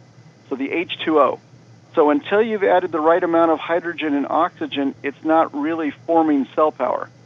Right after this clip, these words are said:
If you put it in any other liquid, even, uh, even mineral water or spring water, it's going to mean that you have to add more drops. Um,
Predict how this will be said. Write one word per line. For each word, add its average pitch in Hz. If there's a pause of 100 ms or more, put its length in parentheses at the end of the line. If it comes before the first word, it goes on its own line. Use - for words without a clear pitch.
(400)
If 143
you 147
put 208
it 185
in 147 (160)
any 240
other 180 (380)
liquid, 156
even, 170
uh, 139 (720)
even 151 (360)
mineral 165
water 123
or 127
spring 196
water, 123 (540)
it's 151
going 180 (120)
to 160
mean 165
that 165
you 156
have 160
to -
add 147
more 139
drops. - (680)
Um, 113